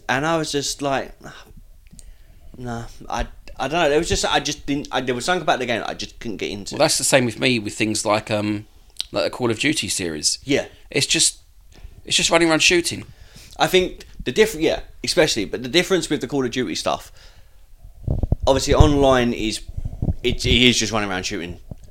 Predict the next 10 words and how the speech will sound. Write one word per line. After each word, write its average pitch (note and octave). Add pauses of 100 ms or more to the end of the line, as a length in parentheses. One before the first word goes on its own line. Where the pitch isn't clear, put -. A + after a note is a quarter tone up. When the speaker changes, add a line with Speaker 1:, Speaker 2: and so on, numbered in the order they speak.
(220)
Speaker 1:
but B2+
then A#2 (500)
offline, G2+ (680)
doing C#3
the C#3
actual A2
campaign G#2
is E2+
very G#2+
different. A2+